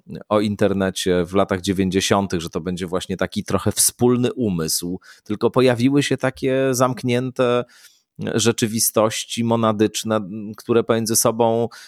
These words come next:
właściwie się nie kontaktują za bardzo. Jak się kontaktują, to na zasadzie antagonizmu albo, albo jakiegoś, e, e, jakichś innych emocji o charakterze negatywnym.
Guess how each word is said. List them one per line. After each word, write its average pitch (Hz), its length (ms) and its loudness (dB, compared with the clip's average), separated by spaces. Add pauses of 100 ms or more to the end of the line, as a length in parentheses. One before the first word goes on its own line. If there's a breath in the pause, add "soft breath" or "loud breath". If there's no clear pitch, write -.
(100)
właściwie 110 360 -2
się 113 400 4
nie 123 200 2
kontaktują 98 920 2
za 101 120 4
bardzo. 95 380 2
Jak 92 140 -2
się 113 100 -2
kontaktują, 107 600 0
to 104 100 -4
na 104 100 0
zasadzie 101 400 0
antagonizmu 98 840 0
albo, 95 420 2 (640)
albo 101 280 2
jakiegoś, 95 640 0
e, 98 260 0 (520 loud breath)
e, 98 640 2
jakichś 101 360 0
innych 110 340 2
emocji 95 640 2
o 80 80 -2
charakterze 90 800 0
negatywnym. 95 760 0